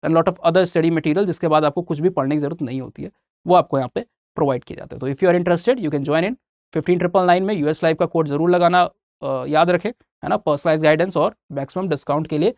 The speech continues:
स्टडी आई क्यू के हर एक कोर्स पे, पी टू आई हो, ऑप्शनल हो, कहीं पे भी आप लगाते हो तो आपको मिल जाता है।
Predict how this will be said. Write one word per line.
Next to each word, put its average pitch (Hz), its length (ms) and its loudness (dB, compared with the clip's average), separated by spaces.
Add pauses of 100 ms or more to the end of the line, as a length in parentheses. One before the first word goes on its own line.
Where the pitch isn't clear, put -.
(200)
स्टडी 226 280 4
आई 208 120 6
क्यू 147 140 -4
के 202 200 -6 (300)
हर 202 220 2 (100)
एक 196 240 -2
कोर्स 123 280 -6
पे, 117 120 -12
पी 160 200 -6
टू 156 140 0
आई 165 120 4
हो, 170 180 -2
ऑप्शनल 160 340 -2
हो, 214 60 -4
कहीं 170 240 -2
पे 170 80 -2
भी 147 120 -6
आप 139 140 -8
लगाते 135 300 -8
हो 185 40 -4
तो - 100 -4
आपको - 160 -6
मिल 151 160 -8
जाता - 240 -12
है। - 80 -20